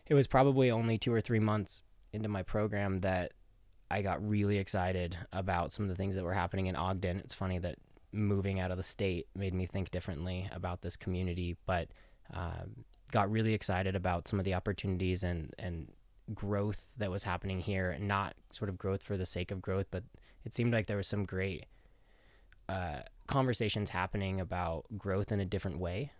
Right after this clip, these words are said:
in this community, and, and growth in a way that could be more democratized. Uh, and that was something I was gaining really interest, a big interest in. So, um, to kind of jump ahead a little bit,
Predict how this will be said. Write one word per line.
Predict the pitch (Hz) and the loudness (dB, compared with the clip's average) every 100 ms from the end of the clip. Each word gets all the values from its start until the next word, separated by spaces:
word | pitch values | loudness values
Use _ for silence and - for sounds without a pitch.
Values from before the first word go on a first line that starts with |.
| - | -8
in | 135 123 | -2 0
this | 127 | 0
community, | - 143 147 147 160 | 2 2 4 4 2
and, | 135 101 - - | 2 -2 -4 -4
and | 98 | -4
growth | 95 98 98 104 | 0 0 0 -2
in | |
a | 98 | -2
way | 92 92 | 0 0
that | 90 87 - - - | -2 -4 -8 -16 -8
could | - 101 | -4 0
be | 101 | 0
more | 95 95 | 2 0
democratized. | 90 87 90 - 120 135 143 139 - - | 0 -2 -4 -2 0 2 2 0 -6 -6
Uh, | 101 92 87 | -4 -2 0
and | 120 | 4
that | 117 | 4
was | 110 | 2
something | 113 104 | 0 2
I | 98 | 0
was | 98 | 0
gaining | 98 92 87 | -2 -2 -2
really | 87 90 | -2 -2
interest, | 95 - 85 - - 113 | -4 -4 -6 -8 -8 -4
a | |
big | 101 110 92 | 2 2 2
interest | 90 92 - | 0 -2 -2
in. | 87 90 | -2 0
So, | - 101 - - - - - | 2 0 0 -10 -20 -12 2
um, | 104 101 95 95 85 - - - - - - | 6 6 6 0 -4 -10 -20 -20 -20 -4 0
to | 123 | 2
kind | 117 107 | 2 -2
of | 98 | 2
jump | 123 113 107 | 2 4 2
ahead | 101 107 107 | 4 4 4
a | |
little | 104 107 | 4 4
bit, | 101 98 98 | 4 4 4